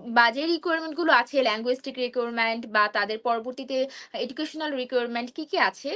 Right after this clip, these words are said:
উম, যেগুলো আসলে ফিল আপ করলে তারা সুইডেনের জন্য পরবর্তী স্টেপে আসলে ফরওয়ার্ড হতে পারবে?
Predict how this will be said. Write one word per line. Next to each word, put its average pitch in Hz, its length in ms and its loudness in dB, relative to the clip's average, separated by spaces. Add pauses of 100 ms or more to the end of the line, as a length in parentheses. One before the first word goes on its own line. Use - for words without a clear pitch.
(140)
উম, 247 180 -8
যেগুলো 269 320 -6
আসলে 285 220 -6
ফিল 294 200 -8
আপ 285 180 -4
করলে 277 180 -2
তারা 269 200 -2
সুইডেনের 277 480 -6
জন্য 277 260 -4
পরবর্তী 285 460 -4
স্টেপে 269 440 -4
আসলে 233 260 -4
ফরওয়ার্ড 185 400 -4
হতে 196 140 -16
পারবে? - 320 -16